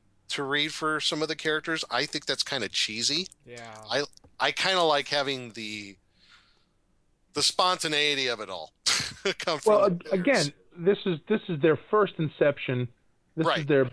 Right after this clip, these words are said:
Speaker 3: their big first, first foray out. They didn't, to me, they didn't really get cinematic until much, much later
Speaker 1: Right.
Speaker 3: when, again, when they went D twenty, which, you know, you liked or you didn't, who cares? Um,
Speaker 1: Right.
Speaker 3: it was just, that's when you started getting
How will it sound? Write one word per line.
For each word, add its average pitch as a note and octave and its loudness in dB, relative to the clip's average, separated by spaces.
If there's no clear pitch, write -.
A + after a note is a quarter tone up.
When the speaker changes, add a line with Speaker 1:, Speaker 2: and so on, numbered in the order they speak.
Speaker 3:
their C3+ 4
big C#3+ 2
first, D3+ 2
first D#3 0
foray C3 6
out. B2 0
They F#3 6
didn't, D#3+ 0
to F3 -2
me, F#3+ 6
they E3+ 6
didn't D3+ 4
really C#3+ 4
get C3+ 2
cinematic C#3 2
until C3 4
much, D#3 2
much C#3 2
later A#2+ 4
Speaker 1:
Right. F3+ 4
Speaker 3:
when, B2+ 2
again, C3+ 4
when B2+ 4
they C3 4
went B2 0
D B2+ 4
twenty, A#2+ 0
which, G#2+ -2
you B2 2
know, G#2+ -2
you F3+ 2
liked F3 4
or D3 4
you C3+ 6
didn't, G#2+ 2
who A2+ -2
cares? G2 -4
Um, A2+ -2
Speaker 1:
Right. A#2 -2
Speaker 3:
it - -4
was D#3+ 4
just, C#3+ 2
that's D3+ 4
when C#3 4
you B2+ 4
started B2 4
getting A2+ 2